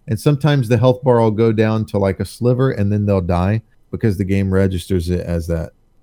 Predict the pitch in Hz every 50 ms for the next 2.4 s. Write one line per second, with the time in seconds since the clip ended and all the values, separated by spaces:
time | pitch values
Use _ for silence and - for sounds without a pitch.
0 | _ _ 90 87 82 87 90 90 87 85 - 87 90 85 - _ 107 95 92 -
1 | 90 87 82 85 85 82 82 82 87 - - 85 85 82 - - - 87 85 85
2 | 85 85 - - - 117 - -